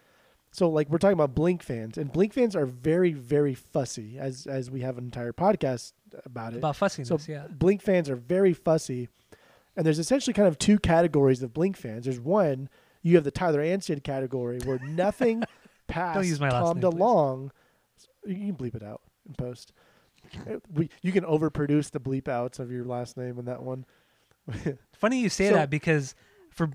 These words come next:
Speaker 2: for this album, uh, uh, all the editing and production, the crap that went into this album, this episode of this podcast is gonna be my most heavily edited podcast because of all the technical shit that's gone on with it.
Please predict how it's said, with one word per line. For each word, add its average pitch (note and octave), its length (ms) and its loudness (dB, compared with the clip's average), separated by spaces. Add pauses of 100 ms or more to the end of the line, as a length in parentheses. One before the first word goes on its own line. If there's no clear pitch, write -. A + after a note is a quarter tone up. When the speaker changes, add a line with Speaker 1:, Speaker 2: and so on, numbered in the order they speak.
(140)
Speaker 2:
for F3 180 2
this F#3 240 2
album, E3+ 320 2
uh, D#3 140 -6 (220)
uh, D#3+ 60 -10 (540)
all F3 100 4
the E3 140 2
editing E3 420 2
and C#3 220 -2
production, D3+ 460 -2
the C3+ 100 -4
crap D#3 400 -2 (500)
that D3+ 180 0 (320)
went D#3 160 2
into D3+ 140 0
this D#3+ 180 -2
album, F#3 320 2 (320)
this F3 300 4 (100)
episode E3 540 4
of C3+ 260 0
this C#3 200 0 (120)
podcast F3+ 600 -2 (340)
is D#3+ 180 0
gonna D#3 200 2
be D3+ 200 0
my D3 240 0
most D3 280 0
heavily D3 360 -2
edited C#3 520 -2 (500)
podcast E3 500 0
because D3 280 -4
of C3 100 -2
all C#3 160 4
the C3 100 -2
technical B2+ 680 -6 (120)
shit - 220 -8
that's B2 160 -10
gone A#2+ 160 -8
on A#2 200 -8
with A#2+ 120 -14
it. - 140 -14